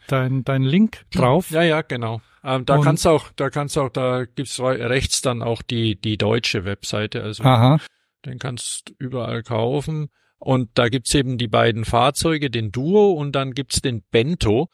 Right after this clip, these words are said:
Speaker 2: Ein schöner Name. Weil das ist das, die Cargo-Variante heißt Bento, so wie die,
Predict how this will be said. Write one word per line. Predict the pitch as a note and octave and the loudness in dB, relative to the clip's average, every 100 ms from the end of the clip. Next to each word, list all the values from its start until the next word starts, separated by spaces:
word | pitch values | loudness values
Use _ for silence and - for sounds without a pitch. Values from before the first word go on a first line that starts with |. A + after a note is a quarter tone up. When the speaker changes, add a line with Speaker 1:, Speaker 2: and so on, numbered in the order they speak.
| _ _ - | _ _ -10
Speaker 2:
Ein | A2 G2 | -6 -2
schöner | - F3 B3+ A#3+ | 2 2 2 0
Name. | D3+ E3 G2+ F2+ _ _ _ _ _ _ _ _ _ _ _ _ | 0 -2 -4 -6 _ _ _ _ _ _ _ _ _ _ _ _
Weil | A#2+ A#2 | 0 2
das | B2 C#3 | 2 2
ist | - | 0
das, | C#3 - | -4 -6
die | C3 | -8
Cargo-Variante | - A#2 C#3+ D#3+ A#2 G#2 A2 A2 A#2 C#3 | -2 2 2 2 0 0 0 -4 -4 -4
heißt | A#2 A#2+ - - | -2 -2 -4 -4
Bento, | A2 A2+ F2+ | -4 -4 -4
so | F2+ A2+ G2+ | -4 -4 -4
wie | A2+ | -4
die, | G#2+ G2+ F#2+ | -2 0 -2